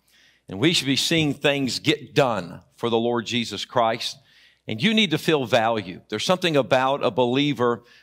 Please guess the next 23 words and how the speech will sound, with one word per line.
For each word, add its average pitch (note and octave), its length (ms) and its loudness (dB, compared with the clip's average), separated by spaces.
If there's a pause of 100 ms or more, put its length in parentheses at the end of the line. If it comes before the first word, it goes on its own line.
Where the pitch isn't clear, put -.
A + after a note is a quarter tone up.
when B2 140 -4
they B2+ 140 2
feel C#3 300 0
like, A#2 280 0
"Why C3+ 160 4
am D#3 140 -2
I D3 100 2
here? A2+ 340 0
Why A#2+ 280 0
am C3 160 0
I G#2+ 160 0
wasting B2+ 520 -2
my A2 160 0
time A#2 400 -2
spinning C3 460 -4
my G#2+ 180 0
wheels?" G#2 760 -2 (500)
God, B2 460 0 (600)
I D3+ 80 4
wanna E3+ 160 0
see A2+ 180 -2
something F#2+ 440 -4
done. F2 400 -8